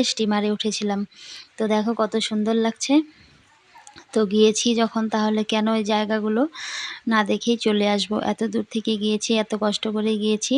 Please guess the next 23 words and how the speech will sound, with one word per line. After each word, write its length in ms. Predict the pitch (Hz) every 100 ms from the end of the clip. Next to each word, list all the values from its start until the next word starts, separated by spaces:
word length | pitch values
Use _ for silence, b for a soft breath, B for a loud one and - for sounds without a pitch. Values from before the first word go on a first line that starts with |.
| 302 -
তো 100 | 214
ওই 100 | 214
যে 140 | 196 285 330 B B B B
মা 160 | 220 214
গঙ্গাকে 440 | 214 214 214 214 220
দর্শন 380 | 214 196 220 214
না 120 | 214
করে 220 | - 214 214
আসলে 320 | 214 - 226
হয়? 280 | 233 247 190
তো 120 | -
ওই 100 | 208 196
যে 120 | 208
গঙ্গার 360 | 196 196 208 214
ঘাটে 220 | 208 226
গিয়ে 180 | 208 214
স্টিমারে 460 | 208 - 208 208 214
উঠে 200 | 208 220
পড়লাম। 340 | 202 208 202 202 196 208
দেখো 260 | 202 -
কত 220 | 220 214 -
সুন্দর 380 | 220 220 214 214
লাগছে। 320 | 214 214 -